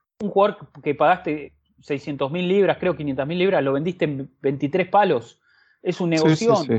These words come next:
Speaker 1: es un
Speaker 2: Sí.
Speaker 1: negoción. Eh, el arquero argentino más caro de, de, de la historia.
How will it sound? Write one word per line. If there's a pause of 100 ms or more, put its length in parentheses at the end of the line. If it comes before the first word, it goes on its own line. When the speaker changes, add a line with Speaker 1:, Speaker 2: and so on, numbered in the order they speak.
(200)
Speaker 1:
es
un
Speaker 2:
Sí.
Speaker 1:
negoción. (440)
Eh,
el
arquero
argentino
más
caro
de,
de,
de
la
historia.